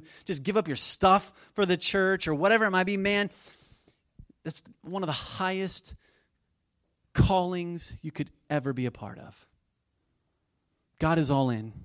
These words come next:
and He's all in together. God the Son, God the Holy Spirit, they're all in, and they're all in together.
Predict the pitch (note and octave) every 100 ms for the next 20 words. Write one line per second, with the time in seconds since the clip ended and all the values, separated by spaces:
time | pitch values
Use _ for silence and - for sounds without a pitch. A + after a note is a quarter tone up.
0 | - _ _ _ B2+ B2+ C#3 C#3 C#3 B2
1 | A#2 A2+ A2 G#2+ - _ _ _ _ _
2 | - D3+ C#3 - - E3 C3+ B2 D3 D3
3 | D#3 D3 - - E3 C#3 C#3+ - D#3 E3
4 | D#3+ C#3 C3 - C#3+ D3 D3 C#3 C#3 C#3
5 | C3 A#2+ A2